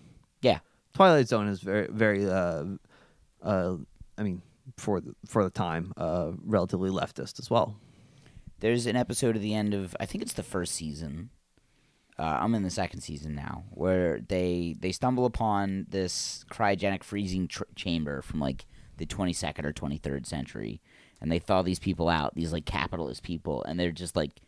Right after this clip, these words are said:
Speaker 1: shamed for twenty-five minutes. Jean-Luc Picard going just like, "No, we've evolved past this. We don't do this anymore. This accumulation of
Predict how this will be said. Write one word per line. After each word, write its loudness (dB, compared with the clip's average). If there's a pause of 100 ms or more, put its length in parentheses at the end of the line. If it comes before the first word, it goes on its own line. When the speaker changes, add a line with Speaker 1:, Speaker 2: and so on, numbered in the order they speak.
(120)
Speaker 1:
shamed -2 (120)
for -2 (280)
twenty-five 0
minutes. -2 (300)
Jean-Luc 10
Picard 8
going 8
just -4
like, 4 (120)
"No, 4
we've 2 (440)
evolved 4
past -4
this. -14 (100)
We -2
don't -2
do -2
this -4
anymore. -6
This -10
accumulation 0
of -8